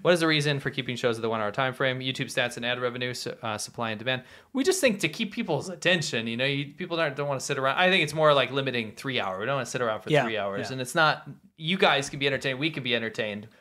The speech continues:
Speaker 2: Mm.
Speaker 1: We're happy to be here.
Speaker 2: Absolutely.
Speaker 1: But it's about, did YouTube look at that video and say, "Holy crap, like, a lot of people didn't stick around for three whole
Speaker 2: <laughs>
Speaker 1: hours,"
Speaker 2: Sure.
Speaker 1: right? And then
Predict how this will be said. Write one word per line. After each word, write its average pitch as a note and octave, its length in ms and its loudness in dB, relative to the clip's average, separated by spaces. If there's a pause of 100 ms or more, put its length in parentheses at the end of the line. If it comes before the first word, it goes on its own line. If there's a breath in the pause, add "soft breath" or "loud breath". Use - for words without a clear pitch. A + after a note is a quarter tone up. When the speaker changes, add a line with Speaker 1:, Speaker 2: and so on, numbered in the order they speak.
(140 soft breath)
Speaker 2:
Mm. E3 60 -2
Speaker 1:
We're F#3+ 140 8
happy D3+ 340 2
to A2 80 -2
be C3+ 180 -4
here. G2+ 380 -6
Speaker 2:
Absolutely. F#3 420 4
Speaker 1:
But D#3+ 80 4
it's D#3 140 0
about, D3+ 540 4
did D3 180 0
YouTube E3 400 0
look D3+ 240 2
at C#3+ 80 -2
that A#2+ 160 4
video B2+ 240 0
and A#2 80 -2
say, A2+ 180 0
"Holy B2+ 300 0
crap, A2+ 420 0
like, G#2 220 -4
a A2+ 40 0
lot C#3+ 260 4
of C#3+ 80 -8
people D3+ 280 -4
didn't B2 220 -4
stick - 240 -4
around B2 140 2
for A#2+ 60 -12
three E3 480 0
whole C#3 360 4
Speaker 2:
<laughs> - 20 6
Speaker 1:
hours," C3+ 200 6
Speaker 2:
Sure. F3 280 6
Speaker 1:
right? B2+ 200 4
And C#3 120 0
then C3+ 160 2